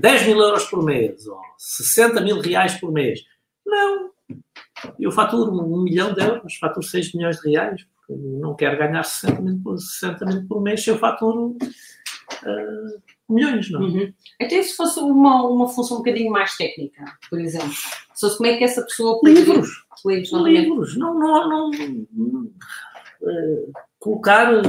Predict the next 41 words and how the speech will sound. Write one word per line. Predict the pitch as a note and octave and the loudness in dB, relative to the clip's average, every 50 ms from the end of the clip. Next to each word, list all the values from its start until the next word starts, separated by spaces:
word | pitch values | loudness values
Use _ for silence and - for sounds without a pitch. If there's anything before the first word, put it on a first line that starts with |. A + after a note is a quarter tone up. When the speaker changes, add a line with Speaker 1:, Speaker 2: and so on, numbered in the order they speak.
| F#3 F#3 F3 F3 F3 E3+ E3 E3 E3 E3 D#3+ | 0 -2 -4 -8 -10 -12 -14 -12 -10 -10 -8
Speaker 1:
cérebro, | - - - E3+ F#3+ A#3 B3 A#3 G#3 D#3+ C#3 A#2 G#2+ A2 A#2 | -8 -4 0 0 2 2 2 2 4 2 2 2 0 -2 -2
melhorar | B2 C#3+ E3 D#3 D3+ D3 F#3 - - | 4 6 6 8 8 6 4 4 2
o | - | -2
cérebro, | - - E3 D#3 F3 G3+ G3 G3 F#3+ F3 D3 C#3 | -2 0 2 2 2 0 -2 -4 -4 -2 -2 0
melhorar, | C3+ C3+ C3+ D3 D3+ D3+ D#3 E3 E3+ F3 F3+ F#3 F#3 F#3 F#3 F#3 F3+ F3 - _ _ _ _ _ _ _ _ _ _ _ | 0 0 4 4 6 6 8 8 8 6 6 6 4 2 2 2 0 -2 -4 _ _ _ _ _ _ _ _ _ _ _
eh, | D#3 D#3+ E3 F#3+ A3 A3 - F#3 G#3 G3+ | -12 -10 -6 -6 -6 -6 -4 -4 0 4
ontem | G#3 A#3 A#3+ A#3+ | 6 6 8 6
estava | A3 A3+ G#3+ F#3 F3 | 6 6 6 6 6
a | E3 | 6
ver | E3+ F3 | 4 2
o | E3 | 2
MasterChef, | D#3+ D#3+ D3 - - D3 - - E3+ E3 - | 2 0 0 0 -2 -4 -2 -2 -2 -2 0
eu | F3+ F3 | -2 -2
adoro | D#3 E3+ E3 D#3+ - | 2 0 0 0 -2
culinária. | - D3+ C3 A2+ A2 - - - - _ _ _ _ _ - - - - - - _ _ _ _ - | -6 -6 -6 -6 -6 -10 -14 -18 -20 _ _ _ _ _ -20 -20 -20 -20 -20 -20 _ _ _ _ -12
E | C3+ C3 C3+ C#3+ D#3+ | -8 -4 2 2 2
eu | E3+ | 4
vejo | E3 F#3 D3+ - | 4 2 2 2
pouca | - E3+ - D3+ | 0 0 0 0
televisão, | D3+ D#3 D3 D#3 D3+ D3+ E3+ E3+ F3 F#3+ - - | 0 2 2 4 4 4 4 2 0 -2 -6 -6
mas | - E3+ D#3+ - | -4 -4 -4 -2
quando | - D#3+ E3 D3+ C#3 | 0 0 0 2 2
vejo | D#3+ F3+ E3 - E3 | 2 2 4 4 2
é | D3 - | 2 2
quase | - F#3 E3 D#3+ - - | 2 2 4 4 2 2
sempre | - E3+ D#3 - - _ _ _ _ _ _ - - - _ _ _ | -2 -2 -2 -2 -8 _ _ _ _ _ _ -20 -20 -20 _ _ _
programas | - C#3+ C#3 D3 D3 C#3 C#3 - | -4 2 6 6 6 6 2 -4
de | - | -4
culinária. | - C#3+ C3+ A#2+ A2+ G#2+ G#2 G2+ | -4 -2 -2 -2 -2 -4 -4 -6
E | G#2+ | -6
estava | A2 - D#3+ D3+ D#3 | 0 2 4 4 4
a | D3 D3 | 4 6
ver | D#3 D#3+ D3+ | 4 4 4
o | D3+ C#3 C3+ B2+ A#2+ A#2 | 4 2 0 -4 -6 -2
MasterChef | C3+ D#3 D#3+ - - D#3 - - D#3 - - | 2 2 2 2 0 -2 0 0 0 0 0
Austrália, | C3+ - - - - B2+ B2 A2 G2 G#2 F#2 F2+ _ | -4 -4 -4 -4 -2 0 0 0 0 -4 -8 -10 _
que | - | -4
é | B2 | -4
o | A#2 A#2 | -4 -2
meu | B2+ B2+ B2 | -4 -6 -8
preferido. | B2 - - - - G2 F2+ E2 | -8 -12 -18 -18 -16 -16 -18 -18